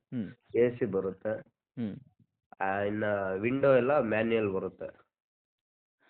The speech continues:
Speaker 1: ಇವಾಗ ನಾಲ್ಕು ಡೋರ್ದು ವಿಂಡೋ ಮ್ಯಾನ್ಯುವಲ್ ಐತ್ರಿ?
Speaker 2: ಮ್ಯಾನ್ಯುಯಲ್ ಇದೆ, ಪವರ್ ಇಲ್ಲ, ಮ್ಯಾನ್ಯುಯಲ್ ಇದೆ.
Speaker 1: ಓಕೆ.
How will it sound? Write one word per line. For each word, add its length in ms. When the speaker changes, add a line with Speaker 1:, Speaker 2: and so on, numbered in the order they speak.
Speaker 1:
ಇವಾಗ 180
ನಾಲ್ಕು 380
ಡೋರ್ದು 380
ವಿಂಡೋ 460
ಮ್ಯಾನ್ಯುವಲ್ 320
ಐತ್ರಿ? 300
Speaker 2:
ಮ್ಯಾನ್ಯುಯಲ್ 460
ಇದೆ, 180
ಪವರ್ 380
ಇಲ್ಲ, 180
ಮ್ಯಾನ್ಯುಯಲ್ 440
ಇದೆ. 320
Speaker 1:
ಓಕೆ. 420